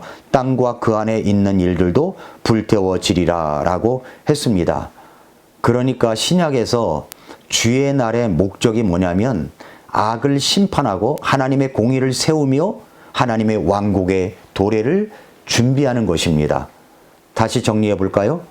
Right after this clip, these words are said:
스코필드의 견해도 있고 아이언사이드의 견해도 있지만 정리하자면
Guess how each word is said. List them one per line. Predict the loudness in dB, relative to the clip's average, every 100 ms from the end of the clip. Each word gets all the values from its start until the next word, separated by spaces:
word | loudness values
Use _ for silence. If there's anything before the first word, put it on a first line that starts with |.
| -20 -20 _
스코필드의 | -6 -2 0 0 0 0 2 0
견해도 | 0 0 0 0
있고 | 0 0 0 0 0 -4 -10 -20 -6
아이언사이드의 | -2 0 0 0 0 0 2 0 0 0
견해도 | 0 0 0
있지만 | 0 0 0 -2 -6 -12 -20 -8
정리하자면 | -2 0 2 0 0 0 0 -2